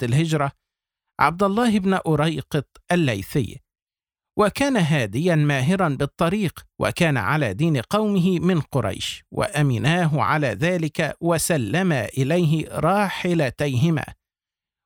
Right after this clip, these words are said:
ووعداه غار ثور بعد ثلاث،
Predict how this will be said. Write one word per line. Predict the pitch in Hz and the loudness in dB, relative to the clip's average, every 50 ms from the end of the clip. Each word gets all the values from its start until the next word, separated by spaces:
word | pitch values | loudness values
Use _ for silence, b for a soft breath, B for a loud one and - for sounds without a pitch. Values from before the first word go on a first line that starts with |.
| _ - 165 | _ 0 2
ووعداه | 143 135 151 160 165 170 185 185 185 247 269 247 214 208 | 2 4 4 2 2 2 2 0 0 0 0 2 2 2
غار | 180 - 190 180 156 131 98 | 2 2 2 2 2 0 -2
ثور | - - - 196 190 180 175 170 160 135 101 | -2 -2 -2 0 2 2 2 2 2 0 0
بعد | 110 147 165 156 139 139 127 | 0 0 0 0 0 -2 -2
ثلاث، | - - 160 139 127 123 92 - | -2 -2 -2 0 0 -2 -4 -6